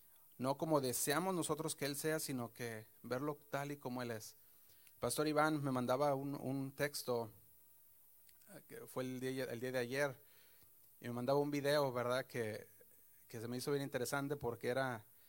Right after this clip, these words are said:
el video de una persona religiosa a la cual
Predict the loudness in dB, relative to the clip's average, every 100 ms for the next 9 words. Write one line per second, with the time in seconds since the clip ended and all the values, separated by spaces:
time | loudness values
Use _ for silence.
0 | -20 -10 -4 -2 0 0 0 0 0 -4
1 | -2 -2 0 0 0 -4 -14 -20 -20 -20
2 | -20 -20 -20 -10 -4 -4 -2 0 0 2
3 | 0 0 -4 -12 -20 -20 -20 -10 -2 -2
4 | 0 6 6 6 2 -6